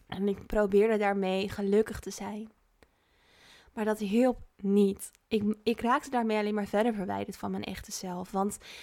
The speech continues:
je identiteit is net als dat H S P-label niet wie jij bent. Jouw identiteit is hoe je de,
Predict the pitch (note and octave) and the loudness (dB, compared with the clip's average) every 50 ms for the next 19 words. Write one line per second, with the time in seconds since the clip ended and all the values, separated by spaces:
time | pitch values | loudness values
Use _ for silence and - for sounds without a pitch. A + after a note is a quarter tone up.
0 | - - - - G#3+ - - A#3+ A#3 A3 A#3 A#3 G#3+ A#3 G#3 - - A3+ A3+ G#3+ | -20 -12 -2 0 0 2 4 4 4 4 4 2 2 0 -4 -4 0 0 2 2
1 | G3+ G3 G3 A3+ A#3 - - - _ - - _ - G#3+ G#3+ - G#3+ G3+ G#3 G#3+ | 2 2 0 -2 -4 -8 -14 -16 _ -20 -10 _ 0 0 2 2 2 4 4 4
2 | A#3 A#3+ - - A#3+ - A#3+ A3+ - G#3 G#3 G#3 G3+ G#3 - - - G#3+ G3+ G3+ | 4 2 0 -2 -4 -4 -6 -6 -4 -2 0 0 0 0 -2 -6 -4 0 0 2
3 | G#3 G3 G3+ G3 G3 G3+ G3 F#3+ F#3+ F#3+ G3 G#3 A3+ B3 B3 - - - - _ | 2 0 0 -2 -2 -2 -2 0 2 2 4 4 4 2 0 -4 -10 -16 -18 _
4 | _ _ G3+ F#3+ G3+ G#3 G#3 G3 G3 F#3+ G3 G3 G3 F#3+ - G3 G3+ G3 F#3 F#3 | _ _ 0 2 2 2 2 2 0 0 0 0 -2 -2 0 0 0 0 0 -4
5 | G3 - - - - _ _ _ _ _ _ _ _ _ _ _ - - - - | -8 -12 -16 -18 -18 _ _ _ _ _ _ _ _ _ _ _ -20 -20 -20 -20
6 | - - - G#3+ A#3 - A#3 B3+ B3+ B3+ B3 B3 A3 - A3+ G#3+ B3 B3 B3 A#3 | -20 -4 0 0 2 4 4 4 4 4 2 0 0 2 2 2 2 2 -2 -4
7 | G#3 G#3 G#3+ G#3+ A3 G#3 G#3 | 0 0 2 4 4 2 0